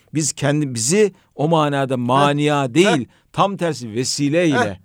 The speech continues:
Speaker 2: aradan çekilirim
Speaker 1: Ya.
Speaker 2: en nihayetinde. O secde eder ve yaklaşır yani o manada. Başka da bir yolu yoktur bu işin
Speaker 1: Evet,
Speaker 2: yani.
Speaker 1: evet, evet,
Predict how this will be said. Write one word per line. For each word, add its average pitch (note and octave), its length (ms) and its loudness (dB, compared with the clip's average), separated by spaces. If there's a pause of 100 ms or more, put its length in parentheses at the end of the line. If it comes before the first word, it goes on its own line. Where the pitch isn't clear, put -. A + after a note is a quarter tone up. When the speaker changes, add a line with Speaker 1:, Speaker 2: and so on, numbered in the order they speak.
Speaker 2:
aradan A3 400 0
çekilirim A3 580 -6
Speaker 1:
Ya. A3+ 140 -2
Speaker 2:
en A#3 120 0
nihayetinde. E3+ 800 -2 (460)
O B3+ 280 6 (640)
secde G3 640 2 (120)
eder G#3+ 360 0
ve G3 80 4
yaklaşır F3+ 520 -2
yani D3 260 -4
o D#3 140 -4
manada. C3 540 -6
Başka E3+ 280 -4
da A3 120 -4
bir G#3 60 -8
yolu G#3 240 0
yoktur A3 400 -2
bu C#3+ 120 -2
işin A#2+ 180 -6
Speaker 1:
Evet, A2+ 160 -2
Speaker 2:
yani. A2 180 -8
Speaker 1:
evet, G2 100 -12 (160)
evet, G2 200 -10